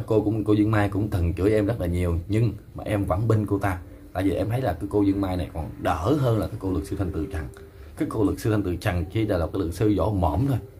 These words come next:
không có giúp ích được gì cho tỉnh thất Bồng Lai. Cô Duyên Mai á, thì cho dù á,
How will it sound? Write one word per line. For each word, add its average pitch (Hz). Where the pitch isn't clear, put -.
không 147
có 156
giúp 190
ích -
được 98
gì 101
cho 110
tỉnh 101
thất 101
Bồng 87
Lai. 113
Cô 131
Duyên 120
Mai 113
á, 107
thì 90
cho 92
dù 85
á, 92